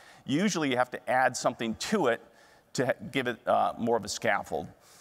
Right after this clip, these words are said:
And then, certainly, there are risks that are present, but these are, are quite low. Patients accept using their own bone. They don't like the fact that you have to take it from somewhere else,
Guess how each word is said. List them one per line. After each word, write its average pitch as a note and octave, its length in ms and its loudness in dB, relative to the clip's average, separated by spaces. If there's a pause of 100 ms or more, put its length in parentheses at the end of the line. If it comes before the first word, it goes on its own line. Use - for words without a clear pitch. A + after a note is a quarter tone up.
(100)
And F3+ 160 2
then, E3 240 0
certainly, D#3 340 0
there C3+ 140 4
are C3 160 6
risks A#2 300 0
that A#2 100 0
are G#2 60 4
present, A2 480 0
but A2+ 160 0
these A#3 180 -2
are, G2+ 240 -2
are G2+ 160 0
quite - 340 -2
low. F#2 360 -2 (300)
Patients G#3+ 380 0
accept - 480 2 (340)
using D3 340 0
their C3+ 180 2
own C3 200 2
bone. A2 420 0
They C3+ 100 0
don't F3 200 2
like F3 180 2
the - 80 -10
fact D#3 240 4
that C#3+ 160 -6
you D#3 60 4
have C#3 100 4
to A#2 80 -16
take C#3 240 2
it - 80 -14
from A2 160 -4
somewhere G#2+ 380 0
else, F#3 380 4